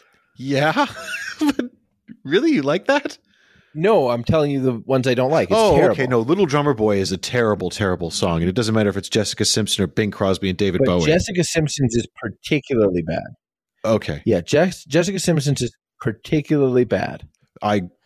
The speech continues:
Speaker 2: So there's one.
Speaker 1: I'll endorse that.
Speaker 2: Next.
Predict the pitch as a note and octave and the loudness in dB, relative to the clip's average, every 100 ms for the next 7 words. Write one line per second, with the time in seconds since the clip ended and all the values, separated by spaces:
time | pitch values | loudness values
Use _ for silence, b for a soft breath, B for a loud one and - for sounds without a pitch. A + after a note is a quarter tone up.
0 | b b b b _ - C3 A2 C3 B2+ | b b b b _ -4 -2 0 0 0
1 | A2+ F2 F2+ - G#2 G#2+ G2+ F#2 - D2+ | -2 -4 -6 -4 0 0 0 -2 -4 -10
2 | - - A#2+ C3+ G#2 - - | -12 -12 -2 -2 -2 -8 -16